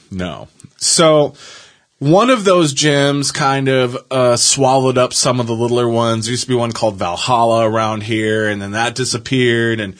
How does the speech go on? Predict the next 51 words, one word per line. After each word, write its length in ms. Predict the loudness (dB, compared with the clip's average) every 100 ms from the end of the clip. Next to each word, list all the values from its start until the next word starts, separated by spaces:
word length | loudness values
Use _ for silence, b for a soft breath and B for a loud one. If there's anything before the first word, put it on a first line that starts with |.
| B B -10
a 60 |
friend 220 | -2 0
of 60 | 0
mine 160 | 0 -2
was 120 | -2
at 100 | -2
Valhalla, 800 | 0 -2 0 2 4 4 2 0
and 240 | -2 -6 -4
then, 300 | -6 -8 -12 B B B B
um, 380 | -2 0 0 -4 -6
it, 180 | -6
it, 120 | -4 -2
they 80 |
all 160 | 0 0
kind 260 | -2 -4 -4
of 140 | -4
got, 420 | -2 0 0 -4 -10 -18
there 120 | -14
was 180 | -12 -10
a, 200 | -10 -12 -14 -18 -16
God, 140 | -14
there's 120 | -10
so 220 | -6 -6 -8
many 200 | -10 -12
of 100 | -12
them. 160 | -14 -16 -4
Anyway, 440 | -2 -2 -4 -8 -16 B B B B B
so 140 | 0
I 80 | 2
bring 180 | 2 2
my 120 | 2
son 260 | 2 0 2
over 180 | 0 2
there, 100 | 0
and 80 | 2
I 40 | 2
meet 220 | 0 0
the 140 | 0
owner, 520 | 2 2 2 0 -2 -8 _
and 520 | -4 0 0 0 0 -2
I 60 |
said, 240 | -2 -4 -2
"Here's 240 | -2 -2
the 60 | -2
deal. 540 | 0 2 2 0 -2 B B B -10
This 120 | -6
kid's 260 | -2 -2 0
big 180 | -2
as 140 | 0 -2
shit. 420 | 0 2 0 -2 _ _ _
He, 800 | -12 -6 -2 -2 -2 -2 -4 -6